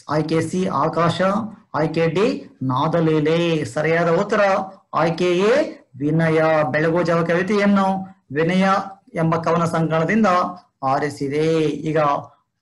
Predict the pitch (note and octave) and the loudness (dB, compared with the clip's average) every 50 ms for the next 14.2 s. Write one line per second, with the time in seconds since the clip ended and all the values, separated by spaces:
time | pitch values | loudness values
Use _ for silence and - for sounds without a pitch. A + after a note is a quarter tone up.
0 | _ - C3 C#3 D#3 D#3+ D#3+ D#3 D#3 D#3 D3 - - E3 D#3 D#3 D#3 D#3 D#3 D#3 | _ -6 -2 -2 0 0 0 0 0 -2 -2 -2 -2 -2 -2 0 0 2 2 2
1 | D#3 D#3+ G#3 B3+ D4 D4+ - - - _ _ _ B2+ C3+ C3+ C#3 D3+ D#3+ D#3 D3 | 2 2 2 2 0 -2 -6 -10 -18 _ _ _ -10 -8 -6 -4 -2 -2 -2 -2
2 | - F3 G#3 G#3 F#3+ F3+ F3 E3+ E3+ E3 - - _ _ _ _ _ _ _ _ | 0 0 2 2 4 4 2 2 0 -2 -6 -12 _ _ _ _ _ _ _ _
3 | _ _ _ _ _ _ _ _ _ _ _ _ _ _ - D#3+ G3 A#3 B3+ A3 | _ _ _ _ _ _ _ _ _ _ _ _ _ _ -2 0 0 2 2 0
4 | D#3+ D#3+ E3+ E3+ G3 A3+ A3+ A3 A3+ G#3 F#3+ F3 D#3 C#3+ C#3 C3+ C3+ C#3 D3 D#3+ | 0 0 0 2 2 2 2 2 2 0 0 0 0 0 -2 -2 -4 -4 -4 -4
5 | G3+ C4 B3 - - - _ - C#3+ B2 D3+ D3 D3+ E3 F#3+ G#3+ G3 - - E3 | -4 -6 -8 -12 -16 -20 _ -12 -8 -4 -2 0 0 2 2 2 0 0 0 -2
6 | D3+ C#3+ C3+ D3 D#3+ F#3 A#3+ C4+ - - - _ _ - A#2 C#3 C#3 D3 D#3+ D#3 | -2 0 0 -2 -2 -2 -2 -4 -6 -10 -18 _ _ -8 -6 -4 -2 -2 -2 -2
7 | D#3+ D3 C#3 C3+ C3+ C3+ D3 D#3 D#3+ D#3 D3+ C3+ A#2+ A2+ - - - _ _ _ | -2 -4 -4 -2 -2 0 0 2 2 2 2 0 -2 -6 -10 -14 -18 _ _ _
8 | _ _ _ _ _ _ _ _ _ _ _ _ _ _ _ _ _ _ - - | _ _ _ _ _ _ _ _ _ _ _ _ _ _ _ _ _ _ -4 -2
9 | E3 - D#3+ E3+ E3 E3 F3+ G3+ A#3 C4+ - - - - - _ _ - - - | -2 0 2 2 2 4 4 4 2 2 0 -4 -10 -16 -20 _ _ -12 -4 -2
10 | D3+ D3+ D#3+ D#3+ D#3+ D#3+ D#3 D3+ D3+ D#3 E3+ F3+ F3+ F3 E3 D#3+ E3 F3 F3+ F3+ | 0 2 2 2 2 2 2 2 2 2 0 2 2 2 2 4 4 2 2 2
11 | F#3 F#3 F#3 F3+ F#3+ A3 A#3 B3+ B3+ - - - _ _ _ _ _ - C#3+ D#3+ | 0 0 0 2 2 2 2 2 0 -2 -8 -16 _ _ _ _ _ -4 -4 -2
12 | E3+ E3 F3 F3 E3+ E3 F#3 G3 A3 B3 B3+ B3+ - - - - _ - - D#3+ | -2 0 0 0 0 2 2 2 2 2 0 -2 -6 -12 -20 -20 _ -6 -2 0
13 | D#3 E3 E3+ E3+ E3 E3 D#3+ E3 F3 F3+ F3 E3+ D#3+ E3 F3+ F#3+ F#3 F#3+ F3+ F#3 | 2 2 4 4 2 2 2 2 2 2 2 2 2 2 0 0 0 0 2 2
14 | F#3+ F#3+ G#3 | 2 4 2